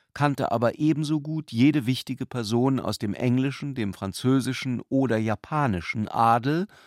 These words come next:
und wusste auf Renn- und Golfplätzen nicht nur in Europa, sondern auch in Australien und Amerika Bescheid.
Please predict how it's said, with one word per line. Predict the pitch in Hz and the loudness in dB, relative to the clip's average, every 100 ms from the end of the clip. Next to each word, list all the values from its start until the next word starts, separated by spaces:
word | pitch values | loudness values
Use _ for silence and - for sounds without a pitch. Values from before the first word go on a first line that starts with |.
| _ _ _ _ | _ _ _ _
und | 135 120 | 0 4
wusste | 147 - 120 | 4 4 2
auf | 120 104 | 4 4
Renn- | 135 156 | 4 4
und | 113 - | 0 4
Golfplätzen | 127 123 - 139 131 - 123 | 4 4 0 -8 -6 -2 0
nicht | 131 - | 0 0
nur | 123 113 | -2 -2
in | |
Europa, | - 98 104 127 - 151 | -2 0 2 2 2 0
sondern | 120 123 113 104 104 | 0 0 2 0 2
auch | 120 139 147 | 6 6 4
in | - 135 | -2 -2
Australien | 110 - - 120 120 123 123 110 | -2 -4 2 6 6 4 -2 -4
und | 120 110 - | -4 -6 -4
Amerika | 135 110 90 - 101 | 0 0 -2 -4 -4
Bescheid. | 90 - 82 69 - | -4 -6 -8 -10 -14